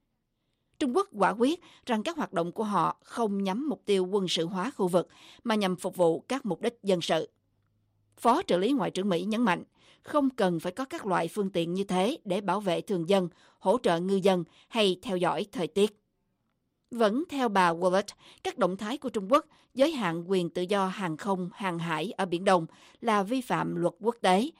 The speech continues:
và đáng quan ngại. Giới chức này cũng cho biết thêm rằng nếu Philippines thắng vụ kiện Trung Quốc ở Biển Đông, thì Mỹ sẽ cùng làm việc với các nước Đông Nam Á, bao gồm Việt Nam, để giải quyết việc Bắc Kinh phá hoại các bãi san hô tại đây,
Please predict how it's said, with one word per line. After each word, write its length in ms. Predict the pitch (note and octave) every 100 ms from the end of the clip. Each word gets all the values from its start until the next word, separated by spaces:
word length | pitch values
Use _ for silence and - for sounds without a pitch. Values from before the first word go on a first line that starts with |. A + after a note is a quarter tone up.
| _ _
và 300 | F#3 G3 D#3+ - -
đáng 280 | F3 G3+ D4+
quan 200 | F#3 E3+
ngại. 220 | D#3+ - - _ _ _ _ _ _ _ _ -
Giới 160 | A#3+ D#4+
chức 180 | G4
này 240 | A#3 F#3+ F3
cũng 140 | F#3
cho 120 | A3+ A3
biết 200 | C4 -
thêm 240 | G#3 F#3 - - -
rằng 280 | A#3 G#3 G3+
nếu 160 | B3
Philippines 560 | F4 A#3 G3+ G3+ F#3 E3+
thắng 300 | - G3 C4+
vụ 160 | C#4+ F3+ -
kiện 260 | F#3 E3+
Trung 240 | E3+ G3 F#3
Quốc 100 | C4+
ở 80 | G3+
Biển 180 | F3 F#3
Đông, 220 | F#3 E3 - _ - _
thì 120 | B3
Mỹ 300 | G#3 F#3+ G#3+ E4
sẽ 140 | B3+
cùng 220 | B3+ G3
làm 140 | F#3 E3
việc 200 | F3 E3+
với 80 | A3
các 180 | C4+
nước 300 | A3+ B3+ -
Đông 180 | G#3+ F#3+
Nam 120 | F#3+
Á, 320 | F#3 F3+ G#3+ D#4+ -
bao 160 | G3
gồm 160 | F3+ E3
Việt 180 | F3 F#3
Nam, 240 | F#3+ F3 - - _
để 120 | A#3+
giải 200 | A3+ G#3 B3
quyết 240 | D4+ F#4
việc 260 | G3+ F#3 A3
Bắc 180 | -
Kinh 240 | - G3+ F#3+
phá 180 | - A#3
hoại 400 | D#4+ G#3 E3 E3+
các 200 | B3+ G3+
bãi 220 | E3+ F3
san 180 | - F#3
hô 180 | G3
tại 160 | E3 E3+
đây, 260 | F3 F3